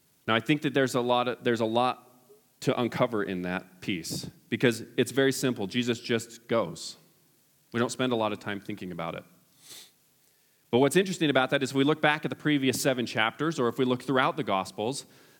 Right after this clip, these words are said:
the, the Pharisees and the scribes of the day were always trying to challenge Jesus in a way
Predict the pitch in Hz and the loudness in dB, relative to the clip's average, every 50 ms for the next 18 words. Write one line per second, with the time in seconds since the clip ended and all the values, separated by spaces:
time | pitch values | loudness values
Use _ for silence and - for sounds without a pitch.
0 | _ 120 120 123 120 117 - 123 120 117 - - - 147 160 175 196 180 - - | _ 0 2 2 2 0 -2 -2 -2 -2 -2 -2 0 2 2 4 2 0 0 0
1 | 160 151 147 143 143 143 139 - - 131 123 117 110 - - - - 147 139 151 | 0 2 2 2 2 0 0 -2 -4 -2 -2 -2 -2 -4 -6 -4 0 0 2 2
2 | 175 180 170 147 135 120 110 110 104 127 139 165 156 123 120 123 - - 110 120 | 0 -2 -4 -6 -6 -4 -4 -2 0 2 2 2 2 0 0 -2 -2 -2 0 0
3 | 135 151 170 175 175 180 180 180 185 185 - - - 165 147 143 143 143 143 139 | 2 2 2 0 0 2 2 0 0 -2 -6 -8 -6 -4 -2 0 0 0 -2 -4
4 | 139 - - - - - - - 127 135 147 156 160 160 160 165 160 - - 123 | -6 -8 -12 -12 -10 -8 -4 0 0 2 2 0 -2 -2 -4 -6 -8 -8 -6 -4
5 | 120 120 113 117 113 - - 117 113 107 107 104 104 104 104 104 107 107 | -2 -2 0 -2 -4 -4 -4 -4 -4 -2 0 0 2 2 2 0 -2 -4